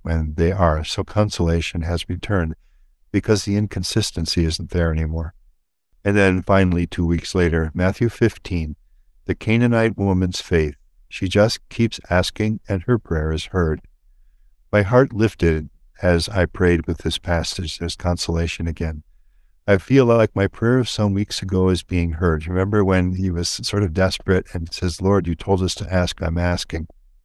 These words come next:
I feel like my prayer of some weeks ago is being heard. I met with Father Reed today,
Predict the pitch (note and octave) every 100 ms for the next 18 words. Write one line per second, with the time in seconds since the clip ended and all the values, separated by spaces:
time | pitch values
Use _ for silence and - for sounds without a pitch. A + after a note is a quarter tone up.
0 | _ _ _ _ - _ - _ - G2+
1 | - C3 B2+ A2 - F2+ F2+ - G2+ G#2
2 | F#2+ - F#2+ F#2 G2 - F2 F2+ F2 F2
3 | - F#2 E2+ E2 F#2 E2 D2 - _ _
4 | _ _ _ - F2 F2+ - G2+ - G2
5 | F#2+ F2 F#2+ G#2+ A#2 G#2+ G#2+ A2+